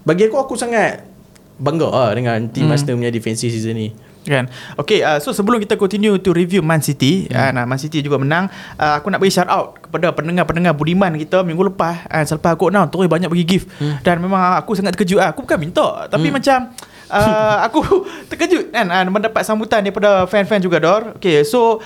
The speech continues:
Speaker 2: uh, kat sini aku nak shout out lah, uh, pemberi-pemberi gift kita. Okey, uh, first kali adalah Black Cat Poksuo, and dia
Speaker 1: Hmm.
Speaker 2: bagi enam ringgit.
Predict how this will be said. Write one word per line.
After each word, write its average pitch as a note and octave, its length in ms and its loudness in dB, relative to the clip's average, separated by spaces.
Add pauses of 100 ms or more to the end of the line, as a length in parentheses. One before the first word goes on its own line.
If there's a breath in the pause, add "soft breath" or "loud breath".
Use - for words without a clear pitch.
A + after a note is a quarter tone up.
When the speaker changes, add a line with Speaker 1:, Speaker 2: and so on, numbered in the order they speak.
(200 loud breath)
Speaker 2:
uh, F3 160 2
kat F3 100 -4
sini G#3+ 220 0
aku G#3+ 80 -4
nak F#3+ 120 2
shout F3+ 160 2
out E3+ 200 2
lah, F3+ 140 2 (120)
uh, C#3 140 -2
pemberi-pemberi F3 720 2
gift E3+ 300 -2
kita. F3 480 0 (320 loud breath)
Okey, G3 160 2
uh, D3 80 4
first A3 240 -2
kali A#3+ 160 -2
adalah G3 240 2
Black D3 560 -2
Cat - 240 -2
Poksuo, G3+ 720 2
and F3+ 160 0
dia E3+ 80 2
Speaker 1:
Hmm. E3+ 80 0
Speaker 2:
bagi F3 160 0
enam F3 160 0
ringgit. G#3+ 320 0